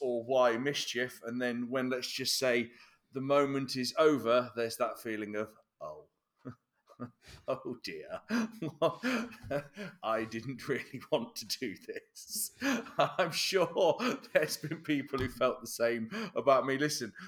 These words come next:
none of us here is fucking perfect, okay? But lust is one of those things that it's a, it's a, it's an interesting one because, you know, I, I'm, I've always been very open on this podcast and shared, you know, like,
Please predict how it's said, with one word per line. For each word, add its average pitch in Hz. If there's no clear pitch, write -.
none 160
of 151
us 143
here 131
is 120
fucking 113
perfect, 101
okay? 98
But 117
lust 156
is 143
one 139
of 135
those 127
things 107
that 110
it's 139
a, 139
it's 180
a, 196
it's 185
an 180
interesting 139
one 98
because, 123
you 175
know, 160
I, 190
I'm, 185
I've 147
always 127
been 117
very 107
open 101
on 95
this 92
podcast 95
and 92
shared, 98
you 107
know, 98
like, 98